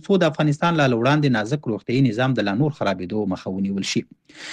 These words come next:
دا په داسې حال کې ده چې پر افغانستان د طالبانو تر بیا ځلې واکمنېدو او د نړیوالو، په ځانګړي ډول د امریکا د بشري مرستو له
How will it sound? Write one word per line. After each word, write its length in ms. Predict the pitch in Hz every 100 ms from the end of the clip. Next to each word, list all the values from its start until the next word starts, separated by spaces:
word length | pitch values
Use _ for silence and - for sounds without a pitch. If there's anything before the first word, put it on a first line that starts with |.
| - -
دا 100 | 208
په 80 | 214
داسې 160 | 233 220
حال 120 | 226
کې 60 | 220
ده 40 | 208
چې 60 | 185
پر 120 | 185
افغانستان 420 | 165 170 147 170 175
د 80 | 151
طالبانو 380 | 135 135 151 147
تر 100 | 120
بیا 80 | 131 135
ځلې 140 | 131
واکمنېدو 440 | 113 - 107 104 139 160
او 20 |
د 100 | 143
نړیوالو، 500 | 120 104 110 131 135 131
په 60 | 117
ځانګړي 260 | 120 143 165 143
ډول 180 | 147
د 100 | 120
امریکا 260 | 101 104 143
د 100 | 135
بشري 180 | 101 113 135
مرستو 320 | 151 143 147
له 60 | 120